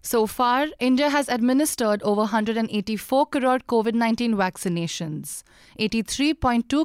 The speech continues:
crore people in India are fully vaccinated as of today. Globally, covid nineteen has infected over four hundred and ninety-one million people,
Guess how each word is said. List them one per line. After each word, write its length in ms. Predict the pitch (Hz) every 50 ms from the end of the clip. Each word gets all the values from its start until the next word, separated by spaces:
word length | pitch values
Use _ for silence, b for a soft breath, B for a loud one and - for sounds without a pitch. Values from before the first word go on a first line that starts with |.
| - -
crore 260 | 294 262 262 254 262 254
people 340 | - 240 214 - 247 247
in 160 | 240 226 220 -
India 500 | - 208 208 196 180 180 165 165 175 202 B B B B
are 120 | B 226 226
fully 320 | - - 285 277 311 330
vaccinated 760 | 277 233 226 208 208 - - 254 226 226 220 208 - 226 214 -
as 180 | 202 202 196 202
of 160 | 214 202 -
today. 420 | - 208 170 170 156 147 - - _ _ _ _ _ -
Globally, 640 | 190 220 226 220 226 196 247 254 254 277 285 311 339 b b b b b
covid 280 | - 262 277 269 311 269
nineteen 420 | 294 277 277 269 262 - 330 349
has 180 | 320 330 339 254
infected 680 | 294 254 226 - - 220 220 _ - - 208 202 190 -
over 220 | 196 208 208 220
four 260 | 208 - - 254 254 247 -
hundred 280 | 262 240 226 247 240
and 140 | - 226 220
ninety-one 600 | 226 214 214 208 226 214 208 196 214 214 247 277 269
million 340 | 262 254 247 247 254 262
people, 540 | - - 202 185 - - 190 170 160 160 185